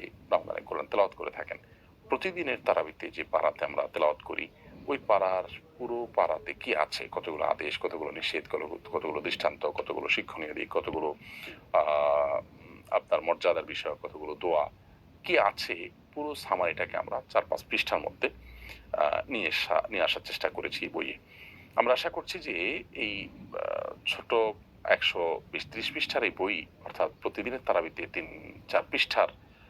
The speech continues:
যে বরাদ্দ রাখা হয়েছে, এটা যদি কেউ পড়ে ফেলেন এবং প্রত্যেক দিনের তারাবিতে যাওয়ার আগে যদি চার পাঁচটা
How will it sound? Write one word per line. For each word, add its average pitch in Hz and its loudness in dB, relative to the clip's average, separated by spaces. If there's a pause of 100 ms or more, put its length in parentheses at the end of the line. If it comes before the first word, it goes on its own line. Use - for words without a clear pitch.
(220)
যে - -6
বরাদ্দ 87 4
রাখা 80 2
হয়েছে, 76 -4
এটা - 0
যদি 80 -8 (140)
কেউ - -10 (260)
পড়ে 127 4
ফেলেন 92 0
এবং 95 -2
প্রত্যেক - -4
দিনের 113 -2
তারাবিতে 82 2
যাওয়ার 82 6
আগে 78 0
যদি 76 -8
চার 82 2
পাঁচটা - -4